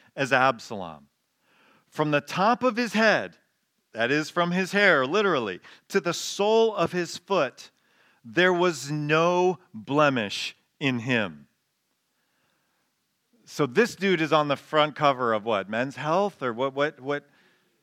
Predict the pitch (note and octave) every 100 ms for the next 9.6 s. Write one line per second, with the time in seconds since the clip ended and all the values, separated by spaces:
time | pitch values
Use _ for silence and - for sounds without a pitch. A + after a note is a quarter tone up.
0 | A2+ D#3 F#3+ - F3 F3+ G#3 G#3+ E3+ -
1 | - _ C#3 C#3+ F3+ F3 E3 D#3 - _
2 | _ - A#3+ B3 F3 F3 F3 - F#3+ F3
3 | D#3 C#3+ C3+ D3 D3+ - C#3+ C3+ B2 -
4 | B2 A#2 F2 - _ _ _ _ _ _
5 | _ _ _ _ _ _ _ _ _ _
6 | _ _ _ _ _ - - E3 F3 -
7 | E3+ F#3 G#3 - F#2+ _ _ - - G3
8 | - _ _ - G3 C#4 C#4+ B3+ A#3 A3
9 | G3+ F#3 E3 A2 -